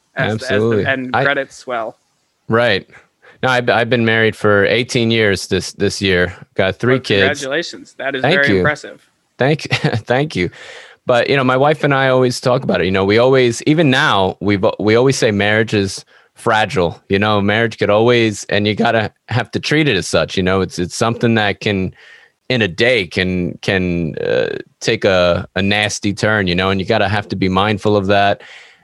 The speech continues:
Speaker 2: and also mindful of the fact that you're two individuals that are evolving, and sometimes you're, you're not changing in the same ways. So in a way, you are getting to know each other over and over again because you're also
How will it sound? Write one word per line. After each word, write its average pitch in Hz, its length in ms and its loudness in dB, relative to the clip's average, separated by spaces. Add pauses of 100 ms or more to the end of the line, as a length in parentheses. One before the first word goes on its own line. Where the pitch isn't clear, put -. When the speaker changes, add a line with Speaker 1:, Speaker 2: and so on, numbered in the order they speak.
(120)
Speaker 2:
and 92 420 0
also 107 300 0
mindful 104 600 0
of 95 100 -2
the 92 80 -2
fact 95 420 -2
that 90 360 2 (800)
you're 98 180 0
two 127 200 0
individuals 107 680 0
that 90 340 2
are 92 140 2
evolving, 95 760 0 (260)
and 107 100 -2
sometimes 151 480 0
you're, 120 220 0
you're 117 180 2
not 131 240 0 (180)
changing 127 520 0
in 95 100 0
the 90 60 -2
same 101 320 0
ways. 104 380 2
So 98 340 2 (300)
in 107 120 0
a 107 80 2
way, 127 200 4
you 113 200 4
are 113 200 4
getting 104 380 0
to - 100 -2
know 107 280 2
each 98 240 -2
other 95 460 2 (420)
over 113 280 2
and 101 80 2
over 117 260 2
again 92 380 0
because 95 360 -2
you're 98 140 2
also 92 400 0